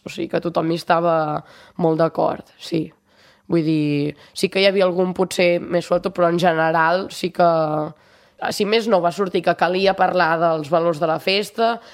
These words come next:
que calia parlar dels espais, que calia parlar de l'organització, o sigui, previ al, a la festa i, i de la programació, però, sobretot el, el,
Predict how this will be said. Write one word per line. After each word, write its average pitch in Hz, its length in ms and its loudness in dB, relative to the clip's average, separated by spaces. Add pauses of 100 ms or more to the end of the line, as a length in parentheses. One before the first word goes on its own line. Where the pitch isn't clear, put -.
(100)
que 180 140 0
calia 175 320 2
parlar 170 240 2
dels 165 100 0
espais, 208 360 0
que 180 120 -6
calia 175 300 0
parlar 180 340 0
de 170 80 2
l'organització, 170 880 0
o 180 60 -2
sigui, 160 500 -2
previ 165 480 0
al, 156 380 -2 (340)
a 165 140 2
la 165 100 0
festa 208 400 0
i, 180 420 2
i 175 120 -2
de 165 120 2
la 156 140 0
programació, 165 800 0 (440)
però, 185 200 4 (960)
sobretot 214 640 2
el, 254 160 2
el, 190 220 2